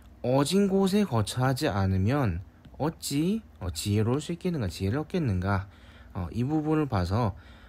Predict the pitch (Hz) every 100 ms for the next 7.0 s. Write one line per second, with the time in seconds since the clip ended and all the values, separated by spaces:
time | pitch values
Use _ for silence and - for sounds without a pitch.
0 | - 92 92 101 104 131 139 95 - -
1 | - 113 - 147 143 - 107 117 135 -
2 | 98 87 95 - 135 139 139 131 117 107
3 | 85 - - - - - 113 151 185 190
4 | 170 160 147 101 113 131 143 147 143 117
5 | 110 95 - 104 120 123 147 143 127 127
6 | 139 160 104 80 120 - 101 98 95